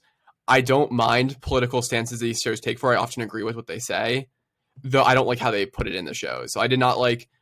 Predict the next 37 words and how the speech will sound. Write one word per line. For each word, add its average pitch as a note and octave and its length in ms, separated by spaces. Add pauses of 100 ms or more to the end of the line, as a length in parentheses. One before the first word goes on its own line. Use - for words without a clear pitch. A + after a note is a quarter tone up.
(100)
um, A2 480
how A#2 500
Falcon A#2+ 280
and A2+ 60
Winter A2 180
Soldier C3+ 320
was C#3+ 160
done C3+ 240
with, A2 220
like, G#2+ 180
just - 260
Falcon A#2 380
giving A2+ 260
his, A2+ 280
or A2+ 260
I - 40
guess A#2 160
Captain G#2 300
America G2+ 200
at A2 60
this C3+ 120
point, G#2+ 340 (300)
um, E2+ 320
with A#2 100
Sam B2 220
Wilson A#2 280
giving A#2 180
his A2 100
entire A2+ 480
speech, - 380
like, A2 100
his A#2+ 140
entirely A#2+ 460
politically A#2 420
charged B2+ 340
speech, A2 460 (240)
just B2 180